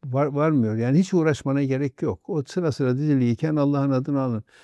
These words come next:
Sıra sıra diziliyken de ne oluyor? Hayvanlar tek bir merke-, tek bir yerde kesilecek. Herkes kendi evinin kapısına kesecek değil yani. Gidersiniz, siz kesersiniz. Yani birisine kestirmenize gerek yok.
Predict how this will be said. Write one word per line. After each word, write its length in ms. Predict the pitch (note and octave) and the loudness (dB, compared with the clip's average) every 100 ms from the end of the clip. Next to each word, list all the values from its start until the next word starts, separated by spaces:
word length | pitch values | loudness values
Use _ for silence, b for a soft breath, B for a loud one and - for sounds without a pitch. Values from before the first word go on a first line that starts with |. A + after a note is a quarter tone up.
| b b _ | b b _
Sıra 300 | - D#3 F3+ | -2 0 0
sıra 300 | - C#3 B2+ | -2 -4 -2
diziliyken 640 | B2+ C#3+ D#3 D#3 D3 C#3 | -2 0 0 0 -4 -2
de 140 | B2+ | -2
ne 80 | D3 | 0
oluyor? 480 | C#3+ C3 C3 D3+ - _ _ _ _ _ _ _ _ _ _ _ | 0 0 -2 -4 -10 _ _ _ _ _ _ _ _ _ _ _
Hayvanlar 520 | - B2+ A#2+ A#2+ D3+ | -4 0 0 0 -2
tek 280 | - F#3 - | -4 -4 -4
bir 40 | |
merke-, 320 | F3+ E3 - | -4 -4 -8
tek 300 | - G#3 - | -6 -6 -4
bir 60 | C#3+ | -4
yerde 260 | B2 A2 G#2+ | -2 -2 -4
kesilecek. 640 | A#2+ - A2+ G2+ G#2+ - | -6 -6 -6 -6 -6 -2
Herkes 300 | C3 C3 A#2 | 2 2 2
kendi 240 | C3+ C3 | 2 2
evinin 240 | C3 C3 C3 | 2 2 0
kapısına 380 | B2+ - B2+ A2+ | -4 -6 -6 -4
kesecek 540 | A#2+ B2+ A#2 C3+ - | -4 -2 0 -2 -2
değil 180 | A#3+ C4+ | -2 -2
yani. 300 | A2 F2+ F2+ - _ _ _ _ _ _ _ A3 | -4 -6 -12 -18 _ _ _ _ _ _ _ -2
Gidersiniz, 460 | D#3+ A#2 - F#3+ | 0 0 -2 -6
siz 220 | - C#4 | -2 -2
kesersiniz. 600 | - E3 A#2+ A2 - A2 | -2 -2 -2 -4 -4 -2
Yani 360 | A#2+ C3 C3 C3 b b _ | 0 0 0 -4 b b _
birisine 340 | C#3 C#3 D3+ C3+ | 2 2 2 2
kestirmenize 680 | D3 - D3 C#3 C#3+ C#3 | 2 2 0 0 2 0
gerek 360 | D#3+ G3 G#3 | 0 2 2
yok. 100 | - | 2